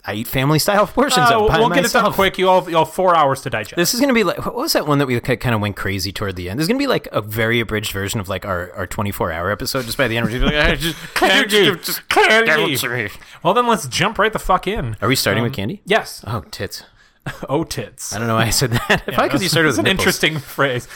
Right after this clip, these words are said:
Speaker 2: But before we do, let's give it our, uh, episode rating scale out of a hundred blanks.
Speaker 1: Boogie boogs.
Speaker 2: Boogie boogs? Oogie boogies.
Speaker 1: Oogie boogies. Okay.
Speaker 2: From
Speaker 1: I watched
Speaker 2: Miss-,
Speaker 1: Night-,
Speaker 2: from Night Before Christmas.
Speaker 1: I watched that the other night. I
Speaker 2: Did
Speaker 1: love
Speaker 2: you?
Speaker 1: them. Yeah, I love that movie.
Speaker 2: It's on Hulu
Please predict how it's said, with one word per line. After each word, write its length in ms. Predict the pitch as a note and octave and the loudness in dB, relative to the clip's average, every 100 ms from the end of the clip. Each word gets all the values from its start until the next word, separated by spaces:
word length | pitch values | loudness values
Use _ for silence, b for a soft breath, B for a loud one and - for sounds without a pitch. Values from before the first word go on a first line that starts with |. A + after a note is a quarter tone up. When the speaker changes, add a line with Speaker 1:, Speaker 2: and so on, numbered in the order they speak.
| B | B
Speaker 2:
But 140 | A3+ G3+ | 0 0
before 320 | G3 D4+ E4 | 2 4 2
we 100 | A3 | 2
do, 340 | A#3 A3+ D3+ B B - | 0 0 -2 B B -4
let's 160 | B3 | -4
give 220 | - F3+ | 0 0
it 240 | F3+ E3+ _ E3+ | 0 -2 _ 2
our, 460 | D#3+ D#3+ D#3 C#3+ - E3 | 4 4 2 0 -8 -2
uh, 380 | C#3 C3 C3 C3 - | 2 4 2 -2 -4
episode 360 | D#3+ F3 D#3+ | -2 0 0
rating 280 | D#3+ C#4 C3+ | 0 -6 -8
scale 320 | - A2 G#2+ | -8 -10 -8
out 80 | A2+ | -8
of 80 | A2+ | -8
a 80 | - - | -8 -10
hundred 400 | C#4 - - - - | -12 -14 -16 -20 -14
blanks. 680 | B2 D3+ - - - - A2+ | -12 -12 -14 -16 -14 -8 -6
Speaker 1:
Boogie 180 | G2 | -6
boogs. 460 | E2+ D2+ D2 - - B B B | -6 -8 -8 -8 -8 B B B
Speaker 2:
Boogie 400 | A#2+ F3 G#3 G#3+ | 0 0 0 0
boogs? 520 | A#3+ C4+ C4 C4+ - - | 2 2 -2 -12 -12 -6
Oogie 200 | G3+ F3+ | -2 0
boogies. 480 | D#3+ C3+ G#2 G2 - A#2+ | 0 -2 -6 -8 -10 -6
Speaker 1:
Oogie 100 | A#2+ | -6
boogies. 300 | E2+ D#2 G2 | -6 -8 -6
Okay. 260 | D#3+ D3 - | -4 -4 -6
Speaker 2:
From 160 | - C#3 | -2 2
Speaker 1:
I 40 | |
watched 160 | D3 C#3+ | 2 0
Speaker 2:
Miss-, 40 | |
Speaker 1:
Night-, 160 | D#3+ D3+ | -2 -2
Speaker 2:
from 160 | D#3 | -4
Night 160 | D3 C#3+ | -2 -4
Before 260 | C#3 B2+ A2 | -4 -4 -6
Christmas. 160 | A2 | -2
Speaker 1:
I 20 | A#2 | 0
watched 160 | A#2+ | 0
that 80 | A2 | -2
the 80 | F#2 | -6
other 80 | F2 | -8
night. 160 | D#2+ | -10
I 120 | D#2 E2 | -12 -6
Speaker 2:
Did 100 | C3+ | -4
Speaker 1:
love 100 | G#3+ | -4
Speaker 2:
you? 80 | |
Speaker 1:
them. 180 | E4 D#2+ | -6 -4
Yeah, 160 | G#2 G#2+ | -2 0
I 40 | |
love 100 | F#2+ | -2
that 120 | F2+ | -4
movie. 80 | D2 | -8
Speaker 2:
It's 60 | C#2+ | -6
on 100 | A#2 | -6
Hulu 260 | A#2+ G#2 | -6 -10